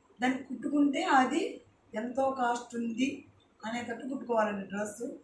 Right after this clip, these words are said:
చూడండి, నేను కుట్టుకుంటా ఒక్కొక్కటి ఒక్కో రకంగా మీకు కూడా పెడతాను, చూడండి ఎలా ఉందో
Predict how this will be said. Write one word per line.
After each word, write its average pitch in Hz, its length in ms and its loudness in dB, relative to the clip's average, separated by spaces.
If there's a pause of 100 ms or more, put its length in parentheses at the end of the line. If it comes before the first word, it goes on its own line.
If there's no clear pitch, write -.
(400)
చూడండి, 247 300 2
నేను 226 220 -4
కుట్టుకుంటా 240 420 -8
ఒక్కొక్కటి 233 400 -4
ఒక్కో 214 180 -6
రకంగా 214 540 -6 (580)
మీకు 247 180 0
కూడా 262 160 2
పెడతాను, 240 600 -2 (400)
చూడండి 240 480 0 (380)
ఎలా 226 220 6
ఉందో 233 440 2